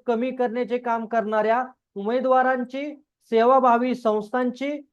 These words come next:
वाढती संख्या विचारात घेऊन प्रत्येकाला वन्यजीव संरक्षणार्थ मानद वन्यजीव संरक्षण म्हणून काम करण्याची संधी उपलब्ध व्हावी यासाठी मानद वन्यजीव संरक्षक या पदाकरता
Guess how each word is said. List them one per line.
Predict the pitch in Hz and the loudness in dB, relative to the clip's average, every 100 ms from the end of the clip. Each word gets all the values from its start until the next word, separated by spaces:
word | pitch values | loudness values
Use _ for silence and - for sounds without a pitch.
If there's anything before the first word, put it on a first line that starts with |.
| _ | _
वाढती | 190 208 208 208 285 | 2 4 4 0 -2
संख्या | 254 254 233 254 254 | -2 -2 0 2 4
विचारात | 247 208 208 247 262 262 | 2 -2 -2 2 2 0
घेऊन | 202 233 214 208 269 262 _ _ - | 0 0 0 0 -4 -10 _ _ -4
प्रत्येकाला | 226 226 - 262 262 262 269 | -4 -2 0 2 4 6 6
वन्यजीव | 262 240 233 247 220 254 254 | 6 2 2 0 0 -4 -4
संरक्षणार्थ | 254 226 233 233 247 240 247 254 269 254 | 0 2 2 -2 -4 -4 -4 0 0 0
मानद | 226 220 233 269 262 - _ - | -2 -4 -2 -4 -4 -12 _ -8
वन्यजीव | 220 220 240 247 240 | -4 -2 -2 -2 -4
संरक्षण | 247 226 226 247 - 262 262 254 - _ - | 0 2 2 0 0 -2 -2 -6 -18 _ -6
म्हणून | 202 226 254 254 | -4 -2 -4 -4
काम | 233 233 240 | -2 -2 -2
करण्याची | 240 226 240 240 262 285 262 _ _ | -4 -2 -4 -6 -6 -8 -10 _ _
संधी | 233 220 233 262 | 0 2 2 2
उपलब्ध | 240 - 247 269 220 214 | 2 2 4 4 2 2
व्हावी | 269 233 226 233 254 262 _ _ - | 4 6 4 0 -6 -10 _ _ -8
यासाठी | 202 254 254 247 262 277 | -2 -2 0 -4 -4 -6
मानद | 254 214 202 220 247 269 262 | -8 -8 -4 0 2 2 0
वन्यजीव | 190 208 220 247 208 254 | -4 -2 0 0 0 -2
संरक्षक | 254 233 220 240 233 247 254 247 | -2 0 2 2 -2 -2 -2 -2
या | 233 | -2
पदाकरता | 226 226 214 208 214 208 247 254 | 0 0 0 0 -2 -2 0 0